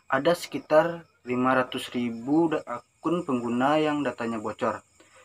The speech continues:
sehingga ada empat ratus tiga puluh delapan aplikasi pihak ketiga yang kemungkinan bisa saja mengakses data pribadi pengguna dari bug tersebut. Adapun data yang bocor meliputi nama pengguna,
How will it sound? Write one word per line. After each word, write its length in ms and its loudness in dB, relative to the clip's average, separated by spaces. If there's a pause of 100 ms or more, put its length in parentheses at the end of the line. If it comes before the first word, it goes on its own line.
(240)
sehingga 560 0
ada 280 0
empat 280 0
ratus 240 -12
tiga 240 -4
puluh 240 -8
delapan 440 -2
aplikasi 600 -8
pihak 320 -2
ketiga 680 -6
yang 280 -6
kemungkinan 560 -4
bisa 400 -4
saja 440 -4
mengakses 600 -8
data 240 -10
pribadi 480 -4
pengguna 480 -4
dari 240 -6
bug 160 0
tersebut. 480 -8 (1400)
Adapun 400 0
data 560 6
yang 160 2
bocor 400 0
meliputi 800 0
nama 280 -4
pengguna, 600 0